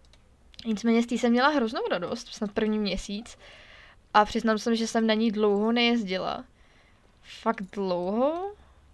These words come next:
A přitom je to jako pěkný koník, ale jak je to ten starší model, tak mě to už nějak jako nebere. Mně se ty koně líbí, ale jsem nějak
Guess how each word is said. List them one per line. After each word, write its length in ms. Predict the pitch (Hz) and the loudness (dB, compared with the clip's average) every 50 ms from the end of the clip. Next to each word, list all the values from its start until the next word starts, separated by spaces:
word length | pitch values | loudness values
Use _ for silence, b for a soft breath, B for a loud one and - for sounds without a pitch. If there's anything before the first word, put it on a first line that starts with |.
| - - - - | -20 -20 -18 -14
A 40 | 214 | -12
přitom 240 | - - 233 262 262 | -8 -2 0 2 2
je 80 | 262 | 2
to 60 | 254 | 2
jako 160 | 285 285 330 311 | 0 0 -2 -4
pěkný 280 | - 330 - - 480 508 - | -8 -8 -6 -6 -6 -6 -2
koník, 380 | - 240 214 220 214 214 208 - | 0 0 0 2 0 -2 -2 -2
ale 200 | 196 214 226 233 | 0 2 4 4
jak 160 | 240 240 240 | 2 2 0
je 60 | 269 | -2
to 120 | 262 285 285 | -2 -2 -4
ten 180 | - 302 294 | -4 -8 -8
starší 380 | - - - 233 233 - - 320 | -6 -4 -2 -2 -2 -2 -4 -2
model, 420 | 294 247 220 190 190 208 254 370 - | -2 0 2 2 4 4 2 2 -2
tak 200 | - 240 233 - | -4 -8 -6 -6
mě 100 | 247 240 | -6 -6
to 100 | 240 233 | -4 -6
už 160 | 240 240 - | -6 -8 -8
nějak 220 | 254 240 247 247 - | -6 -6 -6 -6 -8
jako 180 | 277 - 330 | -8 -6 -4
nebere. 380 | 277 202 185 190 190 214 269 359 B B B B B B | -4 -2 0 0 0 -2 -4 -6 B B B B B B
Mně 80 | 220 214 | -6 -4
se 80 | 220 | -4
ty 80 | 208 262 | -2 -2
koně 160 | 269 277 285 | 0 0 0
líbí, 440 | 269 302 - - 196 196 190 190 - | 0 0 0 2 4 4 4 4 2
ale 380 | - 196 202 208 214 214 220 233 b b b b b b b b b b | 2 4 4 6 6 4 2 0 b b b b b b b b b b
jsem 160 | - - - 226 | -14 -6 -4 -2
nějak 180 | 233 240 - | -2 -2 -4